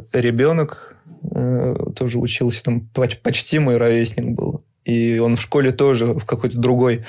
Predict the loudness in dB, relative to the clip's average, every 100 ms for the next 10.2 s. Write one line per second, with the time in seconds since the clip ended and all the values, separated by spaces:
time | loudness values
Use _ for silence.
0 | -16 -18 -6 -4 -2 0 0 0 0 2
1 | 4 2 2 0 -4 -2 0 0 -2 -4
2 | -4 -6 -4 -4 -4 -8 -2 2 4 4
3 | 4 2 2 0 -2 -4 -8 -16 -20 -4
4 | 0 2 0 0 0 2 2 2 2 2
5 | 0 -4 -10 -20 -6 -2 -2 -2 -2 0
6 | -4 -4 -2 -2 -2 -2 -4 -6 -10 _
7 | -4 0 2 2 0 -2 -2 -4 -2 0
8 | 0 2 -2 -2 -14 -4 -2 0 -2 -4
9 | -8 _ _ _ -12 -8 -8 -10 -18 -14
10 | -10 -10